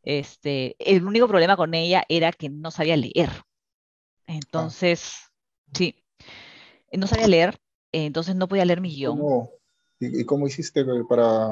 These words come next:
Speaker 2: para que se
Speaker 1: Claro, entonces dije,
Speaker 2: aprendiera?
Speaker 1: bueno, ni-, al principio dije, "No importa que improvise". Yo, porque como era, era, es bien inteligente, ella, sumamente inteligente. Entonces yo le digo, "¿De qué se va, de qué va tal escena?".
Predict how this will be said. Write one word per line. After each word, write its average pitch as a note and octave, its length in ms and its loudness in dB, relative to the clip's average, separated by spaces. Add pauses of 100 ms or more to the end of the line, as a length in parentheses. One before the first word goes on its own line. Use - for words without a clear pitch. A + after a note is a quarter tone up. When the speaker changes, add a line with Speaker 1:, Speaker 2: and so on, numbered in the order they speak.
(340)
Speaker 2:
para A2+ 160 0
que - 100 -8
se A#3 80 0
Speaker 1:
Claro, G3+ 120 6
entonces A3+ 200 4
dije, C#4 80 8
Speaker 2:
aprendiera? - 0 -
Speaker 1:
bueno, E4 180 10
ni-, - 160 -2
al A3 100 4
principio F4 420 2 (200)
dije, A3+ 220 -4
"No G#4 80 -4
importa A3+ 640 0
que F3 80 -8
improvise". D3+ 840 -6 (140)
Yo, G3 260 0
porque D3+ 340 -2
como E3+ 240 0
era, A#3+ 260 4
era, E3+ 340 0
es D3 260 -10
bien F3 180 -2
inteligente, D3 680 -4 (160)
ella, C3 340 -4
sumamente E3+ 380 -4
inteligente. D3 420 -2
Entonces D#3+ 200 -6
yo G#3 120 2
le A3+ 160 4
digo, G3 180 2
"¿De F#3 80 4
qué - 80 0
se G#3 120 4
va, F3 80 6
de E3+ 140 -2
qué G#3 100 2
va A3 120 6
tal F#3+ 140 6
escena?". G3 400 0